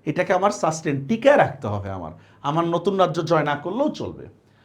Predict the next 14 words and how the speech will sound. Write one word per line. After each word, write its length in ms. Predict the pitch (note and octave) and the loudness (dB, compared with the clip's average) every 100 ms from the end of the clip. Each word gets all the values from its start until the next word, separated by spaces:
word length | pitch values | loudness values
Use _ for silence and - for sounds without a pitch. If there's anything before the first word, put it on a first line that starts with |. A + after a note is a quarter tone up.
| _ _ | _ _
সাম্রাজ্য 480 | - F3 G3 G#3+ G#3+ | 0 2 4 2 4
রক্ষার 340 | A3 G#3 G#3 G3 | 4 4 2 -2
প্রতি 180 | G#3 | -4
সর্বাধিক 420 | G#3 E3+ D#3 F3 F3+ | -2 0 2 0 2
গুরুত্ব 300 | F#3 E3+ D3 | 2 2 0
দেন। 180 | F#3+ | 0
বারোশো 420 | E3+ C#3 D#3 D#3 F3+ | 4 4 4 0 -2
উনাশি 360 | D#3 D#3+ F3 | 0 0 -2
সালে 200 | E3+ F3 | -4 -4
মোগলরা 400 | C#3+ C#3 D3 E3 | -4 -2 0 0
পশ্চিম 360 | E3 E3+ E3 F#3+ | -2 -6 -4 -4
সীমান্ত 340 | E3+ D3 C#3 | -4 -6 -4
আক্রমণ 360 | C#3+ D3+ D3 B2 | -4 -4 -4 -2
করে 220 | A#2+ | -2